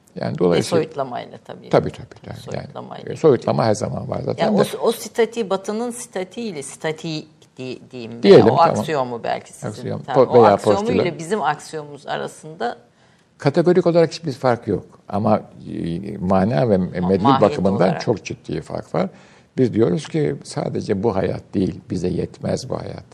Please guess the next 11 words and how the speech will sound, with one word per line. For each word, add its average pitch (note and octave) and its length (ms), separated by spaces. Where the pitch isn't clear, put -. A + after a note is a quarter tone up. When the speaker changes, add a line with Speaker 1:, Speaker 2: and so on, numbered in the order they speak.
Speaker 1:
İçimizdeki F2 720
varoluş F#2+ 600
bu A2 60
hayatla F2+ 340
tatmin - 480
olmuyor. F2 400
Ne B2 140
arıyor? G#2+ 440
Bir - 60
şey C#3+ 260
arıyor. - 300